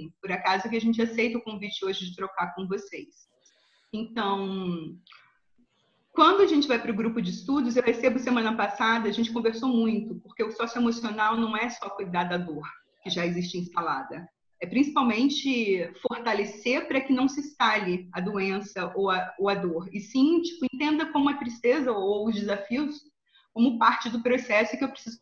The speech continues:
entender e ressignificar. É, nessa caminhada que a gente vinha no grupo de estudos, um professor, é,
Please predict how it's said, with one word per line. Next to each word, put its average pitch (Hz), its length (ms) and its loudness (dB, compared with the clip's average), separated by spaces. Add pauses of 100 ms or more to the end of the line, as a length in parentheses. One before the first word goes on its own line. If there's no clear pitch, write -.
(680)
entender 240 540 2
e - 20 0
ressignificar. 254 1000 0 (1040)
É, 170 920 2 (120)
nessa 220 280 0
caminhada 220 500 4
que 220 80 0
a 202 60 2
gente 202 240 -4
vinha 202 140 -2
no 202 100 0
grupo 190 240 -4
de 175 80 -6
estudos, 208 500 -10
um 220 220 -4
professor, 202 760 -2 (320)
é, 160 540 -4